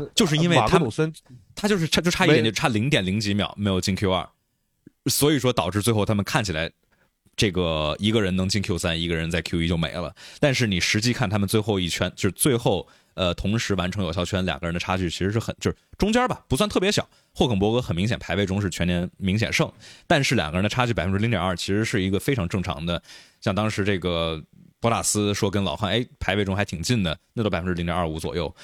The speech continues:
Speaker 1: 然后什么这个梅赛德斯两个人的差距百分之零点一、
Speaker 2: 所有的车队里面排第几呢？
Speaker 1: 嗯。所有车队排第七。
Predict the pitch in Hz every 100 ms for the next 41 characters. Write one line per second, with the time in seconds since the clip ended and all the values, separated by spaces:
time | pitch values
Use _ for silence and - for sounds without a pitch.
0 | - - 85 85 92 92 85 85 82 87
1 | 90 82 85 73 71 71 58 - 95 104
2 | 113 98 92 104 85 78 80 85 - 80
3 | 82 80 80 82 85 82 170 185 135 -
4 | 175 165 127 101 110 123 123 123 127 113
5 | 107 - 95 90 - - - - 175 180
6 | 147 - 104 113 135 170 135 - 196